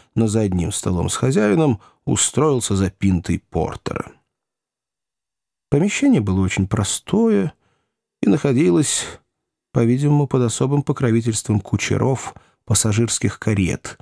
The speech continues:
ибо несколько джентльменов, которые по всем внешним признакам принадлежали к этой просвещенной профессии, пили и курили, сидя за низкими перегородками. Среди них находился тучный, краснолицый пожилой человек,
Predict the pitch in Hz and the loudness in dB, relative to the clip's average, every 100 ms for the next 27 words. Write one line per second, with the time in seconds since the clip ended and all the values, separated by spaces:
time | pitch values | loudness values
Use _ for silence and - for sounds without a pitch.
0 | - _ _ - 92 95 95 - 92 92 | -20 _ _ -2 2 2 2 -2 -6 -4
1 | 95 143 151 - 92 85 - 90 92 90 | 0 0 0 0 -2 -2 -2 -2 0 0
2 | 92 - - 101 92 92 - 95 87 101 | 0 -2 0 2 2 0 0 -2 0 0
3 | 92 90 90 87 85 - - - 90 87 | 2 0 0 0 -2 -8 -12 -2 0 2
4 | 95 87 82 82 - 90 87 85 - 87 | 0 0 -2 -4 -4 -4 -2 0 0 0
5 | - - - 85 92 98 185 202 - 160 | -2 -2 -4 -2 -2 0 0 -2 0 0
6 | 135 - _ _ - 226 233 151 113 - | 0 -4 _ _ 0 2 2 2 0 0
7 | 107 170 170 123 - 123 127 101 90 90 | 2 2 2 0 0 0 2 2 2 2
8 | 87 - 92 87 90 87 73 - - - | 0 0 0 0 0 0 -2 -6 -6 -8
9 | 57 - _ _ _ _ _ _ _ _ | -8 -10 _ _ _ _ _ _ _ _
10 | - - 196 220 208 180 156 185 185 - | -4 0 2 2 2 -2 0 0 0 0
11 | 165 - 107 104 - 180 147 120 - _ | -4 -2 0 0 0 2 2 0 -10 _
12 | - 147 139 - 143 143 139 - 113 104 | -4 -2 0 0 2 2 0 0 -2 0
13 | 110 107 101 95 127 147 226 196 - | 0 2 2 0 0 0 0 -2 -6